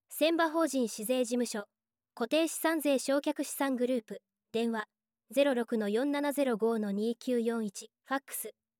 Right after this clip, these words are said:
ゼロ六の四七ゼロ五の二九ゼロ五。平日九時から十七時三十分。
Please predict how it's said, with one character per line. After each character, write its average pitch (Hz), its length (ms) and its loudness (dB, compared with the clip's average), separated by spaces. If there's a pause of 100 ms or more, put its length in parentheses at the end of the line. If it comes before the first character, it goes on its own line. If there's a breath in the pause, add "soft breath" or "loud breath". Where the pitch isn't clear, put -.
(140)
ゼ 262 120 4
ロ 269 100 4
六 254 240 0
の 220 120 0
四 254 240 0
七 285 220 0
ゼ 269 120 0
ロ 233 120 0
五 233 200 2
の 214 140 -2
二 214 240 -2
九 269 220 0
ゼ 247 140 0
ロ 226 120 -2
五。 208 260 -6 (260)
平 269 160 2
日 277 260 -4
九 294 120 -4
時 269 120 -2
か 254 120 -4
ら 208 140 -2
十 247 220 0
七 - 220 -4
時 247 120 -4
三 233 240 -4
十 285 140 -2
分。 202 260 -8